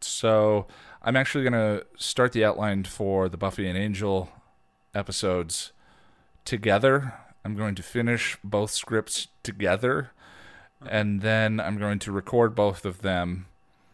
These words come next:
Speaker 1: uh, and then edit. So I'm, I'm gonna, instead of switch tasking, switching gears so much, when I'm in the writing flow, I'm gonna stay in the writing flow and see if I can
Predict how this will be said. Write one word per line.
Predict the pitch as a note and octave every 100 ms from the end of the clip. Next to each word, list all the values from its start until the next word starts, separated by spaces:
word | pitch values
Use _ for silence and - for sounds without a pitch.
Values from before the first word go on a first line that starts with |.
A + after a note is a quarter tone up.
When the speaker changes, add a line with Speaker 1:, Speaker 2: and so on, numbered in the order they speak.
| _ _ _ _ _ _ F#2+
Speaker 1:
uh, | F#2+ F2+ F2 F2 E2+ - _
and | G2 F#2+ F#2 F2+
then | F#2+ F#2 F2+ F2 E2+ E2 D#2 _ _ _ _ _ _ _ _ _ _ _ -
edit. | G#2 F#2+ - _ A2
So | G2+ B2+ A#2
I'm, | A#2 B2
I'm | A#2+ B2
gonna, | C3+ B2+ B2+ - A#2 A2+ B2+ C#3
instead | C3+ F3+ F3+
of | A#2 - _ _ _ _ _ _ -
switch | - - C#3 - -
tasking, | A2 G2+ F#2 - F#2 F2
switching | - G#2+ G2+
gears | F#2 F#2+ G#2+ -
so | C3
much, | C3 C3+ - - - - _ _
when | A2 A#2
I'm | A#2
in | B2
the |
writing | A#2+ B2 A#2
flow, | G#2 A2+
I'm | A2 G#2
gonna | F#2+
stay | - A2
in | G2+
the | G2
writing | G2 F2+
flow | - F#2
and | F2
see | - G#2+
if | F#2+
I | F#2 F2
can | F2+ E2+